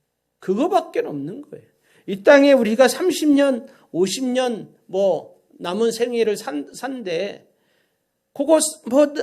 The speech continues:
나 좀 넓은 집에서 불편 없이 그거 살고 영원한 세계에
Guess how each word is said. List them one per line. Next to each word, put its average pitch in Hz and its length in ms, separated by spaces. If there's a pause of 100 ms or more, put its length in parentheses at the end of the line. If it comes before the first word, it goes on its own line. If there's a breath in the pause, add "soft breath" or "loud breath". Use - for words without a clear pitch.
나 269 320
좀 294 180
넓은 277 380
집에서 285 540
불편 269 340
없이 - 400 (500 soft breath)
그거 311 160
살고 320 640 (2000)
영원한 302 1300
세계에 208 920